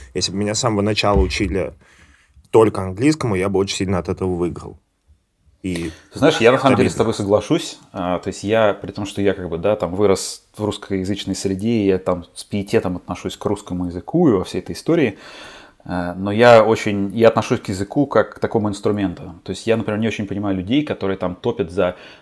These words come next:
Speaker 2: сохранение
Speaker 1: <laughs>
Speaker 2: языка, там, а не дай бог, кто-то там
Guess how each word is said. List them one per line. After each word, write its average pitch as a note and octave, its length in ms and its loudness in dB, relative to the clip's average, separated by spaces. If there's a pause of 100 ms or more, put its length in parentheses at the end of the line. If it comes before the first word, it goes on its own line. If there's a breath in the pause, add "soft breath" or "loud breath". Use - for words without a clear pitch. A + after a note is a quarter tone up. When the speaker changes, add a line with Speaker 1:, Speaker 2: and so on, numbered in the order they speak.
(140 loud breath)
Speaker 2:
сохранение A2 840 2
Speaker 1:
<laughs> - 80 2
Speaker 2:
языка, A2 500 2
там, F#2+ 160 -2
а G2+ 40 0
не G#2 120 -2
дай G#2+ 160 2
бог, A2 340 0
кто-то G#2+ 220 0
там G#2 260 -2